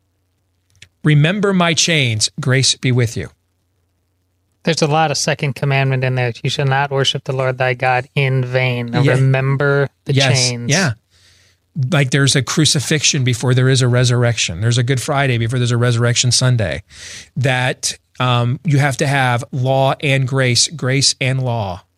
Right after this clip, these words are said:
Speaker 1: For the law came through Moses, but grace and truth came through Jesus Christ. This duality of,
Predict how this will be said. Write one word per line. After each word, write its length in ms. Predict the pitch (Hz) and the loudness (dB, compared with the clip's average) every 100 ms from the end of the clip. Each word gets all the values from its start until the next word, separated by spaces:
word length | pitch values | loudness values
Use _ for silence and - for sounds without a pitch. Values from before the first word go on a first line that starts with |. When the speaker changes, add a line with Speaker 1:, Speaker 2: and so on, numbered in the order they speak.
| _ _ _ _ _ _ _ _ _ _ | _ _ _ _ _ _ _ _ _ _
Speaker 1:
For 160 | - 147 | -4 0
the 100 | 135 | 2
law 340 | 131 156 165 | 2 2 2
came 300 | 156 151 151 | 0 -2 -2
through 160 | 151 151 | 0 0
Moses, 460 | 143 147 135 123 | 2 2 0 -2
but 180 | 117 127 | -2 -4
grace 300 | 127 135 - | 0 0 0
and 80 | 127 | -2
truth 280 | - 135 - | 0 -2 0
came 220 | 131 120 | -2 0
through 160 | 131 | 0
Jesus 320 | 117 120 113 113 | 0 0 -2 -4
Christ. 500 | - 113 104 - 139 | -4 -4 -2 -2 0
This 280 | 131 - - - - - 135 | 0 0 -2 -14 -20 -6 0
duality 840 | 151 147 135 151 135 117 92 78 _ _ _ _ _ _ _ _ _ _ _ _ | 2 2 0 0 -2 -2 -4 -6 _ _ _ _ _ _ _ _ _ _ _ _
of, 260 | - 117 120 | -4 -2 -4